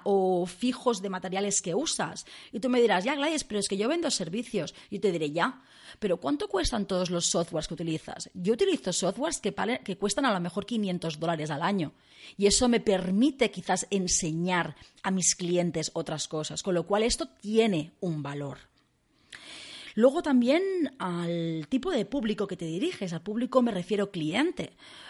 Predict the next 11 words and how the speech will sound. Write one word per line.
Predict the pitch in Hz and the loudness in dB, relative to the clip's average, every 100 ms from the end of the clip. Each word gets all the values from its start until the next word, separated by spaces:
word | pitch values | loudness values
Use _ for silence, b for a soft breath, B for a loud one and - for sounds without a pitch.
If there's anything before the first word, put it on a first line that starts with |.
| B B | B B
No | 214 220 | 2 4
es | 220 262 | 4 4
lo | 247 | 2
mismo | 233 220 214 | 4 4 2
cobrar | 190 190 196 190 | 2 4 4 6
a | |
una | 185 170 160 | 2 0 0
pyme, | 175 208 381 - _ _ | 0 2 0 -6 _ _
a | - 165 | -4 -2
un | 160 | -2
freelance, | - 165 165 226 453 - | -4 -2 4 4 2 -8